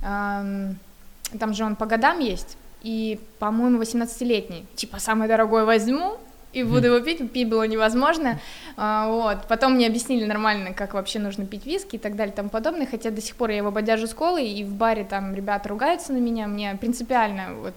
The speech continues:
Speaker 1: э,
Speaker 2: Тем более после «Острых козырьков».
Speaker 1: Да,
Speaker 2: Это
Speaker 1: при-,
Speaker 2: вообще
Speaker 1: принципиально
Speaker 2: куда не
Speaker 1: в баре не наливают с колой, они мне дают отдельно
Speaker 2: Мгм.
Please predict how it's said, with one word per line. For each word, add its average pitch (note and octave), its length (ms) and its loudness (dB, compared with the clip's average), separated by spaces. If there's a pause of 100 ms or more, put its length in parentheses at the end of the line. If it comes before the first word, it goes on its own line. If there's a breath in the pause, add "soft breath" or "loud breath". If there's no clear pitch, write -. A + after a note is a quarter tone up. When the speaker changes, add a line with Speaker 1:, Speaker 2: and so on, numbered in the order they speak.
Speaker 1:
э, F#3 220 -4
Speaker 2:
Тем C3+ 100 4
более C#3 160 6
после C3+ 300 4
«Острых C3 320 4
козырьков». C3 540 4
Speaker 1:
Да, B3 240 8
Speaker 2:
Это - 100 -2
Speaker 1:
при-, C4+ 100 12
Speaker 2:
вообще D#3+ 240 6 (200)
Speaker 1:
принципиально D#4 540 10
Speaker 2:
куда C#4 140 12
не - 60 12
Speaker 1:
в A3+ 40 8
баре C#4 280 12
не C#4 160 10
наливают C#4 560 12
с - 40 -2
колой, D#4 300 8
они B3 160 8
мне A#3+ 160 6
дают A#3+ 220 4
отдельно B3 500 6
Speaker 2:
Мгм. A3 80 6